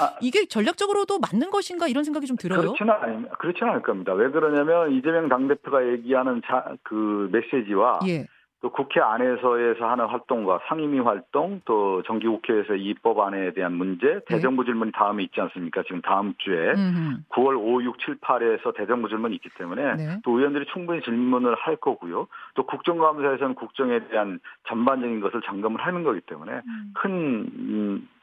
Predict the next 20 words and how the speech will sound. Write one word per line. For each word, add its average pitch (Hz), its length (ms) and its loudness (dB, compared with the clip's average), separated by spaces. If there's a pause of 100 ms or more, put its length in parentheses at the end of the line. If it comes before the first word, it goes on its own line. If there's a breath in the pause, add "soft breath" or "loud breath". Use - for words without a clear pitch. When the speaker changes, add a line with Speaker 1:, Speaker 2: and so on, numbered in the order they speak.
Speaker 1:
그 - 60 -4
뭐라고 98 400 2
할까요? 98 340 -4
그것이 131 320 0
같이 113 640 -4 (300 loud breath)
어떤 123 340 0
부분을 104 340 0
훼손한다 147 440 0
할 - 240 -8
수는 123 160 -2
없을 - 260 -8
겁니다. 80 340 -16
Speaker 2:
투 381 160 2
트랙으로 320 440 0
Speaker 1:
네. 240 80 0
Speaker 2:
가기에 220 180 0
문제 202 220 0
없다. 202 220 2
Speaker 1:
네. - 100 0
Speaker 2:
그럼 95 220 -2